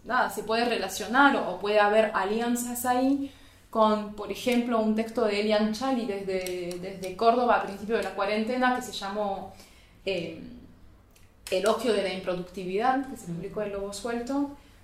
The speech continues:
¿no? Pensando también desde movimientos queer, movimientos trans o movimientos desde, de, con, con capacidades diferentes o diversidad, eh, funcional, de, eh, la ocasión para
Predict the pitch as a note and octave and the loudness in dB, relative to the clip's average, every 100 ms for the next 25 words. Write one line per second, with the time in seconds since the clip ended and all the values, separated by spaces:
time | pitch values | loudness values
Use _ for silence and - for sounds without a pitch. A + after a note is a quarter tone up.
0 | - A#3+ C#4+ - - - - A3+ G#3+ A#3+ | -6 0 0 -2 -12 -20 0 2 2 4
1 | B3+ C4 B3+ A3+ A#3 C4 C4 C4+ C4+ - | 6 8 8 8 8 8 8 8 4 0
2 | - - - A3+ A3 G#3+ G#3 G#3+ G3+ F#3 | -14 -8 2 4 4 2 2 2 2 -2
3 | F3+ G3 A3 A3 G#3 G#3+ - B3 A#3+ A#3+ | -2 0 2 4 4 0 0 4 6 6
4 | F#3 F#3 G3 G3 G3+ A3 G#3+ F#3+ F3+ F#3 | 2 -2 -4 -4 -2 -2 -4 -8 -10 -8
5 | G3 G3+ A3 A3 G#3+ G#3 F#3+ F3+ G3 F3+ | -6 -4 -4 -4 -2 -2 -2 -4 -4 -4
6 | E3 - - F3+ F3 - - - - F#3 | -6 -10 -10 -8 -8 -10 -14 -12 0 2
7 | F3 F3+ F3 G3 G#3 G#3 F#3+ G3 G3 G3 | 2 0 2 6 6 6 6 6 6 2
8 | F#3+ F3 E3+ F3 - F#3 F#3 F3 F3 E3 | 0 0 2 2 0 -2 0 -2 -4 -6
9 | E3+ F3 - F3+ F3 G3 G3 G#3+ C4 - | -8 -10 -10 -8 -2 -2 2 2 2 -4
10 | - - G3 G3 G#3 - - F3 - - | -14 -12 0 4 4 2 -2 -4 -4 -6
11 | - - - - - _ _ - - - | -8 -10 -20 -20 -20 _ _ -20 -10 2
12 | G#3+ G3 G3 G3+ - - B3+ C4 D4 C#4 | 6 8 6 4 0 0 4 4 4 2
13 | A#3 F#3 F#3 - | 2 4 2 0